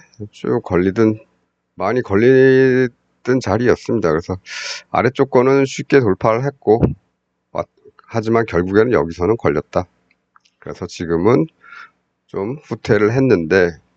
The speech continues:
예,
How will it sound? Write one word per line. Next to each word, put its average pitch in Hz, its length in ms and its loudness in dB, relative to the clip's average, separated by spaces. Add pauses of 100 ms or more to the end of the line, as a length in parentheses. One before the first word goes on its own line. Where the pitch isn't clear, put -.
(2250)
예, 87 140 -8